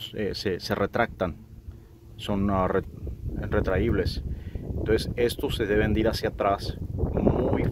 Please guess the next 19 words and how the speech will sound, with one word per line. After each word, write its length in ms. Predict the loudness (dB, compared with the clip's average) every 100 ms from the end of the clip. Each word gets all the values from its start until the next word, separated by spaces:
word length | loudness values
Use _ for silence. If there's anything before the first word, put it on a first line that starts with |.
| 0
fácil 460 | 0 0 -2 -2
si 140 | -2 -2
es 180 | -2
que 60 | -2
están 240 | -2 -2
funcionando 480 | -4 -6 -8 -4 -4
bien. 200 | -4 -4 -6 -8 -8 -6 -6 -6 -2
Ah, 120 | 0
disculpe 420 | 0 -2 -2 0
que 80 | 0
está 200 | 0 -2
un 120 | -2
poco 280 | -4 -4 -2
ventoso. 520 | -2 -2 -2 -2 -6 -6 -8 -10 -8 -10 -10 -12 -14 -12
Eh, 580 | -6 -2 0 0 0 -2 -6 -10 -10 -10 -10 -12 -10 -8
entonces 520 | -6 -4 -4 -4 -4
en 100 | -4
este 220 | -4 -2
caso 400 | 4 4 2 -6